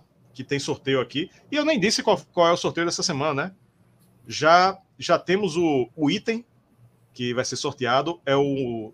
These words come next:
um C D do Dream Theater, Metrópolis Parte dois, A Memory, é Scenes from a Memory, aquele, do, o, o disco conceitual do Dream Theater. Semana passada foi o Arise, do Sepultura,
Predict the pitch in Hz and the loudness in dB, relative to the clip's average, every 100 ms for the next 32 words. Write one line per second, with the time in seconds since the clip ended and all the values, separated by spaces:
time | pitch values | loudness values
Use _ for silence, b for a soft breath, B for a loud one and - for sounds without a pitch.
0 | - 147 - 143 147 - 185 190 - 170 | -10 -6 -4 -4 -4 -6 -6 -6 -2 -2
1 | 202 220 214 - 127 135 131 151 143 - | 0 -4 -6 -8 -6 -4 -4 -4 -4 -2
2 | 156 - 120 135 160 180 - _ _ _ | -2 -2 -2 -2 0 -4 -12 _ _ _
3 | _ _ - 131 120 190 190 180 170 151 | _ _ -4 -2 0 -2 0 2 0 0
4 | 123 127 - 202 208 - 185 131 139 113 | 0 -2 -2 0 0 0 0 2 0 -2
5 | 87 - _ _ _ _ _ 120 113 95 | -8 -12 _ _ _ _ _ -10 -10 -12
6 | _ _ _ _ _ - 107 131 127 127 | _ _ _ _ _ -20 -10 -8 -6 -6
7 | 120 107 98 95 120 113 107 104 151 - | -6 -4 -8 -10 -10 -10 -10 -6 -6 -4
8 | 143 156 147 120 120 113 117 104 131 127 | -6 -4 0 2 2 0 -6 -4 -6 -4
9 | 139 151 190 185 _ _ _ _ _ - | -2 0 -2 -6 _ _ _ _ _ -6
10 | - 180 165 165 151 - 139 - 131 127 | -2 0 2 2 2 2 -2 0 -2 -2
11 | 120 151 147 113 143 165 143 139 131 - | -2 2 2 4 0 0 -8 -10 -10 -10
12 | 139 175 | -6 -6